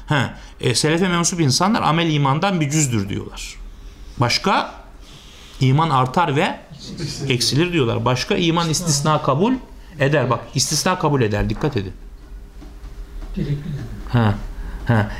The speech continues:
Speaker 1: Yani farzdır değil. İstisna kabul eder. Ha, ha. Eğer şüphe içermemek maksadıyla bunu söylüyorsan, başka son haliyle Allah'a talik etmek, onun dilemesine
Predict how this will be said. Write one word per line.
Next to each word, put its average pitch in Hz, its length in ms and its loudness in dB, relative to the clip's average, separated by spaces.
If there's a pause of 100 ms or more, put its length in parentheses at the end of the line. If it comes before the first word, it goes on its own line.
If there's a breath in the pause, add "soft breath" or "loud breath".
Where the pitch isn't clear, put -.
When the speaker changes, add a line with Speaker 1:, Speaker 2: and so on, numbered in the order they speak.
Speaker 1:
Yani 120 200 2
farzdır 143 480 2
değil. 156 300 2 (800)
İstisna 170 400 0
kabul 135 220 4
eder. 113 360 0 (380 loud breath)
Ha, 120 220 2 (340 loud breath)
ha. 117 180 2 (280 loud breath)
Eğer 127 340 4 (140)
şüphe 147 320 2
içermemek 120 580 2
maksadıyla 104 640 -2 (520)
bunu 120 140 4
söylüyorsan, 107 800 0 (320 loud breath)
başka 127 260 2
son 180 240 4
haliyle 131 400 4
Allah'a 131 420 4
talik 139 340 2
etmek, 180 420 0 (400 loud breath)
onun 156 220 4
dilemesine 139 680 2